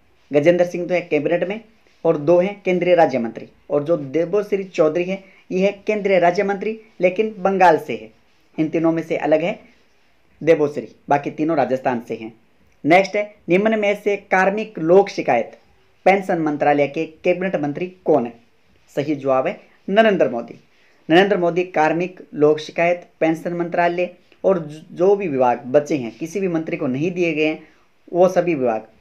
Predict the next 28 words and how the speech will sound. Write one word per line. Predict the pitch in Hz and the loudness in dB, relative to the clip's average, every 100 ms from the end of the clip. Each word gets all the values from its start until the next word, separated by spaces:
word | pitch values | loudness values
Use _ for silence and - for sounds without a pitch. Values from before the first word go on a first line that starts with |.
| - | -10
हमारे | 127 135 143 151 | 0 4 4 2
नरेंद्र | 151 185 170 | 2 2 2
मोदी | 147 139 139 | -2 -2 -4
जी | 131 | -6
के | 143 | -6
पास | 139 127 139 | -4 -4 -4
हैं, | 175 - _ - 175 | -8 -12 _ -8 -2
ये | |
हमें | 170 175 | 0 2
याद | 147 123 120 | 2 2 -2
रखना | 117 117 | -8 -10
है। | 113 _ _ | -12 _ _
अमित | 170 185 185 | 0 0 0
शाह | - 170 - 151 | -4 -6 -4 -2
ये | 151 | 2
गृह | 143 151 | 4 4
मंत्री | 160 160 170 185 | 2 -4 -4 -4
हैं, | 196 - _ _ | -6 -10 _ _
राजनाथ | 147 160 175 190 185 | 2 4 4 -2 -2
सिंह | 139 113 - 143 | -8 -10 -8 0
ये | 151 | 2
रक्षा | 135 - 170 | 2 -2 -2
मंत्री | 180 180 202 - - | -2 -4 -8 -8 -2
और | 156 | 0
नितिन | 165 175 202 160 | 0 -2 -2 0
गडकरी | 156 160 185 233 - _ _ - | 0 0 -2 -6 -18 _ _ 0
परिवहन | 175 175 175 190 175 | 2 4 2 -2 -4
मंत्री, | 131 113 113 | -4 -4 -10